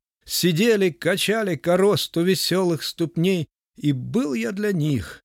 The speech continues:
как обугленный столб, посторонним.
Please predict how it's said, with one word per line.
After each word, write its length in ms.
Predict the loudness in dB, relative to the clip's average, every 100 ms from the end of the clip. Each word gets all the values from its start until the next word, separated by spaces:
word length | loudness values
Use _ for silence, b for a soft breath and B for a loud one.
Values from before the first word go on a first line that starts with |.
| _
как 220 | -6 -2
обугленный 720 | 0 4 2 4 2 2 2 -2
столб, 600 | -6 -12 _ -10 -10 -14 _ _ _ _ _ _ _
посторонним. 760 | -8 -6 -6 -4 -6 -8 -16